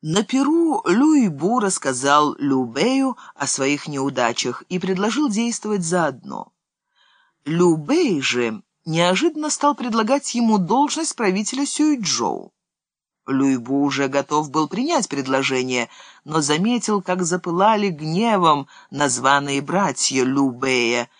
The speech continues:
и заколебался. «Не надо, мой младший брат, я не могу принять твое предложение», — сказал он. Тут уж Джан Фэй потерял самообладание и выкрикнул:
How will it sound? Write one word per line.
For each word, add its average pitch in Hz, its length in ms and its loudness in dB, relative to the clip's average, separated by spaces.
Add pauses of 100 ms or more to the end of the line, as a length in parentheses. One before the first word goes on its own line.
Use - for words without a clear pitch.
(340)
и 170 260 -2
заколебался. 156 1120 -2 (1500)
«Не 277 420 2
надо, 143 500 2
мой 143 280 2
младший 139 460 0
брат, 135 360 0
я 208 280 2
не 226 140 2
могу 240 300 0
принять 135 380 -2
твое 127 240 -2
предложение», — 127 680 -2
сказал 120 400 -4
он. 90 240 -4 (1300)
Тут 277 340 2
уж 240 280 -4 (100)
Джан 123 460 0
Фэй 214 480 -2 (480)
потерял 151 480 2
самообладание 135 840 0
и 143 40 0
выкрикнул: 127 680 -4